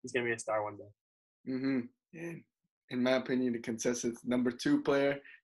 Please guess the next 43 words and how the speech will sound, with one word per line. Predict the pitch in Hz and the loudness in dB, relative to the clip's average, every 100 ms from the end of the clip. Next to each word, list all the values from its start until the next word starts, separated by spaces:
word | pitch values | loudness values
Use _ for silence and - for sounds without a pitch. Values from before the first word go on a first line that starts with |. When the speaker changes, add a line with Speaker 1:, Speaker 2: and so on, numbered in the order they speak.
| - | 0
Speaker 2:
going | 127 123 | 2 4
to | |
Houston | 139 143 - 143 139 - _ _ _ | 4 4 4 4 4 -2 _ _ _
is | - 117 | -6 -4
Jalen | - 127 127 127 | 2 4 6 6
Green. | 123 131 120 | 6 6 4
There's, | 117 117 - _ | 2 0 -4 _
there's | 117 117 | -6 0
nothing | 123 123 127 120 120 _ _ _ - | 0 0 0 0 -2 _ _ _ -6
really | 113 123 123 | 2 4 4
I | |
have | 120 120 | 4 2
to | 123 | -2
say | - 123 | -2 0
much. | 120 123 113 | 2 2 0
I | 120 | -4
don't | 117 | -2
know | 120 120 120 - - - | -2 -2 -4 -10 -20 -8
if | 117 | 0
you | 120 | 2
have | 120 | 2
him | 120 117 | 2 0
as | 113 | 0
well. | 117 123 113 - | 2 0 0 -8
<laughs> | - - - _ _ - | -16 -18 -20 _ _ 4
Speaker 1:
Yeah, | 151 135 120 - | 8 8 6 6
top | 185 185 | 8 8
three | 185 | 6
picks | 170 170 170 | 4 2 -2
are | 139 - | -4 -2
kinda | 151 147 139 | 2 2 0
easy | 139 139 135 143 | -2 -4 -2 0
at | 131 131 | 2 4
this | 131 | 2
point. | - - 131 127 - | 0 -2 0 -2 -4
Uh, | 110 113 | -4 -2
definitely | 110 120 139 139 131 127 | 0 4 4 6 4 2
Green | 131 135 127 120 | -4 -2 -4 -6
is | 127 127 117 | -2 -2 -2
the | 123 120 | -2 -2
consensus | 131 135 127 | -6 -8 -6
number | 131 123 | -2 -2
two | 123 135 | -2 -6